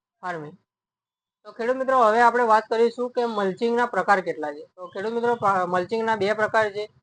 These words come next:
એક સજીવ મલ્ચિંગ અને બીજું છે અસજીવ મલ્ચિંગ. સજીવ મલ્ચિંગની અંદર તમને, અ, સૂકું ઘાસ, પાંદડા,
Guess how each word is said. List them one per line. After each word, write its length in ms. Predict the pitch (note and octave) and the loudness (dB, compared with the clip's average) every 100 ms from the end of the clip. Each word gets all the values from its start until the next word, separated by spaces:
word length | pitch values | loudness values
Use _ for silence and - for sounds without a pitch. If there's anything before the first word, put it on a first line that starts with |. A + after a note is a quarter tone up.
| _ _ _ | _ _ _
એક 160 | G3+ - | -20 -8
સજીવ 360 | G3+ F#3 A#3+ | -6 0 0
મલ્ચિંગ 440 | A#3+ A#3 A3 A#3+ A#3 | 2 0 0 -4 -2
અને 240 | G3+ G#3+ | -4 -4
બીજું 320 | G3+ G3 A3 | -6 -6 -4
છે 100 | G#3+ | -4
અસજીવ 540 | A3+ G#3 G#3 G3 F#3 F3 | 2 2 2 0 -4 -4
મલ્ચિંગ. 380 | D#3 D3 _ _ _ _ _ _ - | -6 -12 _ _ _ _ _ _ -10
સજીવ 300 | F#3+ A#3 B3+ | -4 -2 0
મલ્ચિંગની 500 | A#3+ A3+ A#3+ A#3 A#3 | 0 0 -2 0 -2
અંદર 220 | A#3 A#3 | 0 0
તમને, 640 | A#3 A3 A3+ A#3 A#3 A#3 A#3 _ _ _ _ _ | -2 -2 -2 0 0 -2 -4 _ _ _ _ _
અ, 200 | F#3 F3+ | -6 -6
સૂકું 380 | F3+ F#3 A3 G#3 | -4 -2 0 2
ઘાસ, 320 | F3+ F#3+ G3 - _ _ _ - | 2 2 2 -6 _ _ _ -14
પાંદડા, 580 | F3+ F#3+ G3 G3 G3+ | -8 -4 4 4 2